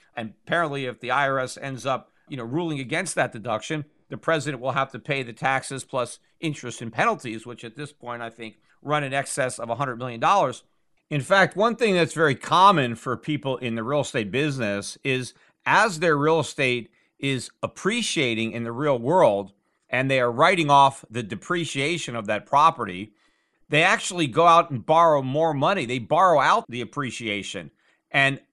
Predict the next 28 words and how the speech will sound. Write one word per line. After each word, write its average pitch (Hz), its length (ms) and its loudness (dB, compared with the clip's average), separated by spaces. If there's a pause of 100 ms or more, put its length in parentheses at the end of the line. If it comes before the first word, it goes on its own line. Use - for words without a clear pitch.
(260)
none 160 220 -2
of 240 100 -2
that 170 200 4
money 165 340 2
is 127 120 -8
taxable 190 560 -2
because 131 380 -8
you 175 140 -4
only 220 180 -4
pay 160 240 -6
taxes 156 540 -2
on 139 160 2
money 143 180 -2
you 113 280 -8
earn. 170 420 -2 (160)
So 156 200 0
if 139 140 -2
I 170 160 2
get 156 300 -4
money 160 220 0
by 120 200 -2
borrowing 117 680 2
it, 120 220 -6 (220)
that's 156 260 -2
not 139 260 2
income 156 420 -2
to 104 80 -8
me. 104 400 -8